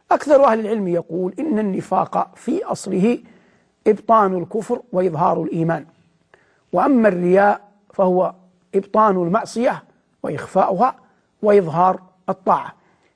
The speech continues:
فيفرق ما بين هذا وهذا. قول الله جل وعلا: "ولا تكونوا كالذين خرجوا من ديارهم بطراً ورياء الناس"، لما قال بطراً ورياء الناس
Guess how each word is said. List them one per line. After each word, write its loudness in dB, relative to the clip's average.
فيفرق 0
ما 2
بين 2
هذا 2
وهذا. -4
قول 6
الله 2
جل 0
وعلا: -2
"ولا 4
تكونوا -2
كالذين -2
خرجوا -2
من -2
ديارهم 2
بطراً 0
ورياء 0
الناس"، -8
لما 4
قال 4
بطراً 0
ورياء 0
الناس -8